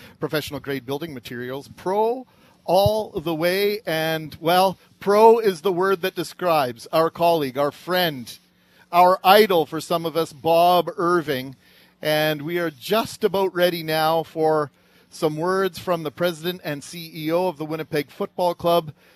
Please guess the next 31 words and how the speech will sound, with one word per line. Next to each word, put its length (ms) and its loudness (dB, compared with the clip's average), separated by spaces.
as 220 -4
Bob 500 0
Irving 480 -4
gets 260 -6
his 140 -14
just 460 -4
desserts 500 -6
on 180 -4
this 220 -10
day 340 -2
of 120 -2
his 160 -12
final 340 -2
call 460 2
as 160 -4
voice 500 -2
of 260 8
the 80 -6
Winnipeg 460 -4
Blue 140 -6
Bombers, 520 -2
being 280 -6
enshrined 560 -4
into 320 -8
the 100 -6
Winnipeg 480 -4
Blue 160 -6
Bomber 540 -4
Ring 480 -4
of 200 2
Honor. 400 -2